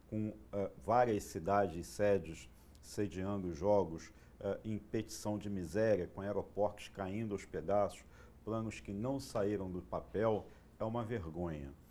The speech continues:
Ah, não bastasse o serviço já ser caro e ruim, ele ainda aumenta muito mais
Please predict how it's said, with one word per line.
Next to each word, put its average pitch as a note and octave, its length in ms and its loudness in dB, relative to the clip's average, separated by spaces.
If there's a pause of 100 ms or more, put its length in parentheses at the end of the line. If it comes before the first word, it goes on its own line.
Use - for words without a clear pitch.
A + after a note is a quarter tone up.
(220)
Ah, F2+ 160 -4
não A#2 220 -2
bastasse G2 640 0
o - 20 -10
serviço F#2 540 -6
já F2+ 160 -2
ser F2 400 -2 (320)
caro G#2+ 500 8
e A#2 80 -2
ruim, A2+ 480 -4 (260)
ele G#2+ 160 -4
ainda A2 280 -2
aumenta F#2 600 -4 (200)
muito C3+ 360 -6
mais A2+ 480 -2